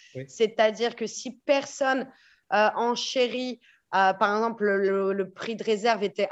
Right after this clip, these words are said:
Speaker 2: un million trois et qu'on est à un million deux cinq, la maison ne se vend pas. Dans ce cas-là, dans la salle de négociation, je vais voir mon vendeur, je fais, «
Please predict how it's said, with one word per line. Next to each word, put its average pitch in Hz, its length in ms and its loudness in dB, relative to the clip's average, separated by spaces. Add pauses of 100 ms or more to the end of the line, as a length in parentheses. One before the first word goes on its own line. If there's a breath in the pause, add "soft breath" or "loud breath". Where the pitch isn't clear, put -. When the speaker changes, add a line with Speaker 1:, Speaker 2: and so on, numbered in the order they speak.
Speaker 2:
un 196 100 0
million 190 380 -6
trois 233 400 2
et 185 100 -4
qu'on 190 240 -8
est 190 60 0
à 185 220 0
un 196 100 0
million 185 580 -6 (100)
deux 180 200 -2
cinq, 294 400 -2 (340)
la 220 160 4
maison 226 320 0
ne 247 100 0
se 226 200 -4
vend 226 260 -2
pas. 214 220 2 (180 loud breath)
Dans 277 160 4
ce 294 100 -10
cas-là, 285 460 4
dans 294 120 6
la 311 120 4
salle 262 340 -4
de 233 80 -4
négociation, 220 760 -2
je 165 180 -2
vais 294 200 4
voir 247 200 6
mon 220 140 -2
vendeur, 226 340 0
je - 120 -12
fais, « 214 180 -4